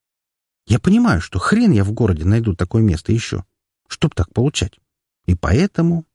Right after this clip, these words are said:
смиряю свой нрав. Не всегда, правда, удается. Вот в прошлый раз с мужчинами не получилось, но в итоге лишняя десятка упала в копилку. Может, мне в этот раз тоже облить водой одного из них? Не, ну а чего такого?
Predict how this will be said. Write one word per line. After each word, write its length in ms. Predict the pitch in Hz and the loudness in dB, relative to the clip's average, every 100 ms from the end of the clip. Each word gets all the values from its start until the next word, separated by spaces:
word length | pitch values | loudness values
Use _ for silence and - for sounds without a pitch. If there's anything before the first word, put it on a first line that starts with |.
| _ | _
смиряю 520 | - 85 82 104 135 | -4 0 2 0 -2
свой 280 | 104 - 90 | -6 -2 0
нрав. 400 | 82 82 92 _ _ _ _ _ _ _ _ | 0 -4 -10 _ _ _ _ _ _ _ _
Не 120 | 160 | 0
всегда, 300 | 160 202 180 | 0 0 0
правда, 320 | 107 82 - 78 | -2 -4 -4 -2
удается. 480 | 117 110 - - - _ _ _ | 0 -2 -4 -12 -18 _ _ _
Вот 180 | 143 - | -2 -2
в 100 | - | -2
прошлый 340 | 156 - 160 | -2 0 0
раз 140 | 120 | 0
с 120 | - - | -2 -2
мужчинами 440 | 143 - 104 92 | -2 0 2 4
не 120 | 123 | 2
получилось, 640 | - 123 117 - 156 - - _ _ _ | 2 -2 -2 -4 -4 -6 -16 _ _ _
но 160 | - 165 | 2 4
в 80 | 147 | 4
итоге 360 | - 180 107 - | 0 -2 -2 -4
лишняя 400 | 120 139 117 117 | 0 0 2 0
десятка 480 | 104 107 - 139 - | 0 -2 -2 -4 -4
упала 320 | 87 87 113 | -4 0 0
в 60 | 85 | 0
копилку. 520 | - 82 101 98 - - _ _ _ _ _ _ | -4 -4 -4 -4 -10 -14 _ _ _ _ _ _
Может, 400 | 165 160 143 139 | 0 2 0 -2
мне 140 | 147 135 | 0 0
в 80 | 123 | 0
этот 240 | 120 - | -2 -2
раз 160 | 117 - | -4 0
тоже 280 | 233 214 | -2 -2
облить 500 | - 98 95 92 87 | -2 0 2 2 0
водой 280 | 110 107 87 | -2 0 0
одного 340 | 87 98 98 98 | 0 0 0 0
из 140 | 104 | -2
них? 240 | 107 - _ _ _ _ _ _ _ | -4 -6 _ _ _ _ _ _ _
Не, 220 | 139 92 | 2 2
ну 220 | 76 131 190 | 2 2 2
а 80 | |
чего 320 | - - 175 - | 0 0 0 0
такого? 480 | 120 - 101 90 | -2 -2 -4 -4